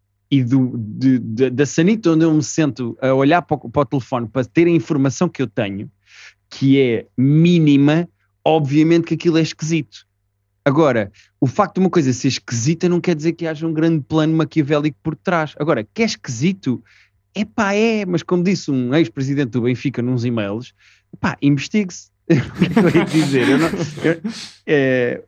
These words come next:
aquilo em que eu acredito é muito pouco relevante para a história. Eh, a única coisa que eu posso dizer é que, de facto,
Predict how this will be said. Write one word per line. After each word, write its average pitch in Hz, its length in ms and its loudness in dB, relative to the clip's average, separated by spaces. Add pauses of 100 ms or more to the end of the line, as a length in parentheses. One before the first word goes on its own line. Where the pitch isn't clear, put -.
aquilo 226 320 0
em 233 80 2
que - 80 -2
eu 220 100 4
acredito 208 600 -2
é 220 60 2
muito 208 440 -4 (120)
pouco 202 800 -2 (100)
relevante 160 840 0
para - 120 0
a - 20 -2
história. 151 580 -2 (260)
Eh, 131 240 0
a 143 40 0
única 156 200 2
coisa 151 140 -2
que 151 80 -2
eu 156 40 -2
posso 156 220 -6
dizer 170 260 -2
é 170 60 -2
que, - 160 -12
de 135 100 -12
facto, 196 260 -6